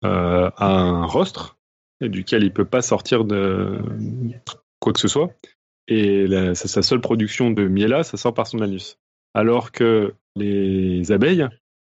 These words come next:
elles, elles, elles façonnent le miel, euh, de bouche en bouche et pas de bouche à cul.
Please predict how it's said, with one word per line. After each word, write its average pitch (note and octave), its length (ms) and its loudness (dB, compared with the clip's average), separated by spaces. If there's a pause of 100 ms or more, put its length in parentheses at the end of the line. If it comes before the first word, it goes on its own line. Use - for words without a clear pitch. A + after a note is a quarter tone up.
(220)
elles, B2 200 4
elles, F2+ 600 -2
elles F#2+ 180 -6
façonnent A2+ 400 2
le G2+ 80 4
miel, C3+ 300 2
euh, G2+ 220 2
de F#2+ 120 -4
bouche A#2 240 -2
en A#2+ 60 4
bouche A2 340 -2 (880)
et F#2+ 280 -4
pas A2 180 2
de G2+ 180 2
bouche F#2+ 520 -2
à G2 60 4
cul. - 280 -6